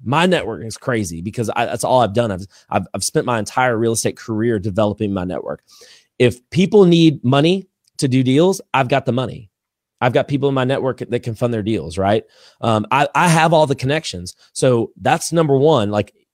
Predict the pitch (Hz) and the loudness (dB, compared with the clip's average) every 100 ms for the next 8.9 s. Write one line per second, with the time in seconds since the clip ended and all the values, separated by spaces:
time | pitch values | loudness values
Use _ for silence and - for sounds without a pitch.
0 | - 143 147 101 82 - - - 110 117 | -4 -2 -2 -6 -8 -10 -8 -8 -6 -4
1 | 110 139 170 131 131 143 165 - 113 107 | 0 2 2 0 -2 0 0 0 -4 -4
2 | 120 107 117 123 113 - 104 113 113 - | -2 -2 -2 -2 -4 -4 -6 -6 -10 -6
3 | 107 - - 107 120 120 90 101 120 131 | -6 -6 -6 -4 -2 -2 -4 -2 0 2
4 | 127 101 92 117 123 127 98 107 95 85 | 0 -2 -4 -4 -4 -4 -4 -6 -8 -10
5 | - - - 123 127 110 170 175 135 - | -14 -20 -8 0 0 2 4 6 4 0
6 | _ - 110 - - 117 78 - - _ | _ -2 -2 -2 -4 -4 -4 -10 -20 _
7 | _ _ - 131 135 - 135 131 - 135 | _ _ -4 -2 0 0 0 0 -2 -2
8 | 120 113 113 - - 113 104 82 | 0 -2 -4 -6 -6 -6 -4 -8